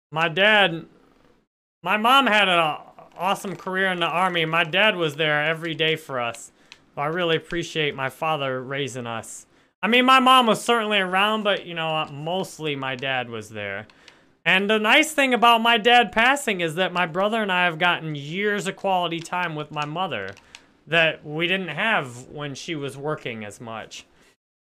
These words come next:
So big props to you, Joseph, for having custody of your three kids and being a single father. And thank you for helping me understand what I do has value. My biggest struggle with the stuff I do is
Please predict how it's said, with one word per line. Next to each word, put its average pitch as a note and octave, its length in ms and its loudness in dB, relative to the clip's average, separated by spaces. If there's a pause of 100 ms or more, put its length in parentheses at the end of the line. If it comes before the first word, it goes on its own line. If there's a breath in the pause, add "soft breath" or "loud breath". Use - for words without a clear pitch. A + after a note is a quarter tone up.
(280)
So D#3+ 260 0
big E3+ 300 -8
props G3+ 340 -4
to F3 80 -12
you, E3+ 120 -6
Joseph, D#3 420 -8
for D#3 100 -8
having D3 260 -4
custody D3+ 480 -6
of B2+ 140 -10
your C3+ 120 -10
three D3 280 -12
kids C3+ 400 -12
and C3 160 -10
being C#3+ 180 -4
a C3+ 60 -6
single C#3 300 -6
father. C3 400 -8
And B2 140 -10 (280 loud breath)
thank A3 240 2
you A3 80 -2
for G#3+ 140 2
helping G3 420 4
me G3 220 4
understand E3 640 0
what D3+ 100 2
I D3+ 120 2
do D3 200 -4
has C3 220 -2
value. B2+ 420 -2
My D#3 280 2
biggest E3 440 -2
struggle C3 560 -2 (540 soft breath)
with D#3 160 -4
the D#3+ 80 -8
stuff - 340 -2
I C#3 160 2
do C3 300 -4
is A#2 400 -8